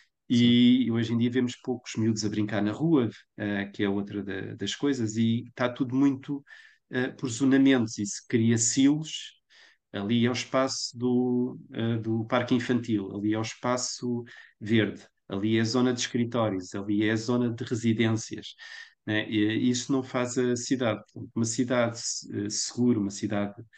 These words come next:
Speaker 1: resiliente, que seja capaz de ser, eh,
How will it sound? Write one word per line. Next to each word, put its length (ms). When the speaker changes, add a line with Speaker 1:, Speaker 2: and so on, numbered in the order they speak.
Speaker 1:
resiliente, 760
que 80
seja 260
capaz 520
de 200
ser, 440
eh, 800